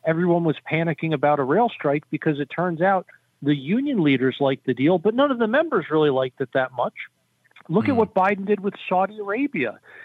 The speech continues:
Speaker 1: He tried cutting a deal with, a secret deal with Saudi Arabia, and then everyone found out about it. But he tried cutting a secret deal
Speaker 2: Right.
Speaker 1: that
Speaker 2: And they
Speaker 1: they
Speaker 2: laughed
Speaker 1: would
Speaker 2: them out of
Speaker 1: not
Speaker 2: town. <laughs>
Speaker 1: increase, right, that they would not increase prices by cutting production until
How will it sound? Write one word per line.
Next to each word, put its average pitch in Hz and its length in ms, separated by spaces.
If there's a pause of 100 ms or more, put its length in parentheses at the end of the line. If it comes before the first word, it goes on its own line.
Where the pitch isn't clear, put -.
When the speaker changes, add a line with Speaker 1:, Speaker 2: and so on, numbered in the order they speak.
(140)
Speaker 1:
He 185 140
tried 185 480
cutting 185 360
a 156 40
deal 175 300
with, 156 220
a 147 60 (140)
secret 190 320
deal 190 180
with 170 120 (100)
Saudi 160 240
Arabia, 151 420
and 135 100
then 139 100
everyone 139 340
found 123 260
out 170 160
about 113 300
it. 160 140 (340)
But 165 140
he 160 140
tried 208 460
cutting 196 360
a 160 60 (120)
secret 170 400
deal 190 320
Speaker 2:
Right. 117 260 (180)
Speaker 1:
that 160 180
Speaker 2:
And 110 100
they 101 60
Speaker 1:
they 165 140
Speaker 2:
laughed 160 120
Speaker 1:
would 160 120
Speaker 2:
them 107 140
out 107 100
of 147 120
Speaker 1:
not 175 180
Speaker 2:
town. 98 200
<laughs> - 40
Speaker 1:
increase, 202 560 (280)
right, 190 260
that 151 140
they 165 100
would 151 160
not 180 300
increase 190 380 (100)
prices 156 440
by 135 220
cutting 143 340
production 120 640 (360)
until 165 500